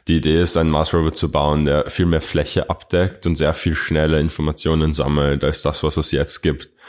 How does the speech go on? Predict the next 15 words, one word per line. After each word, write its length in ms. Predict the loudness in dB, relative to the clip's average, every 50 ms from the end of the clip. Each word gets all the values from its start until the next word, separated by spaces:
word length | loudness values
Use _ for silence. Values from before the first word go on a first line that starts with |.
| -20 -20 -20 -14 -6
Und 300 | -2 0 2 2 2 0
das 140 | -2 -2 -2
kann 100 | 0 0
man 80 | 0 0
sich 180 | 0 0 0
ein 60 | 0 0
bisschen 320 | 0 -2 0 0 0 -2
vorstellen, 540 | 0 0 0 0 0 0 -2 0 0 2 2
wie 60 | 2
so 220 | 2 2 2 2 2
in 160 | 2 2 2
den, 100 | 2 0
in 180 | 0 2 2 2
den 160 | 2 2 2
Western-Filmen 1040 | 0 0 0 -2 -2 -2 0 0 0 0 -2 0 0 2 2 4 2 2 2 0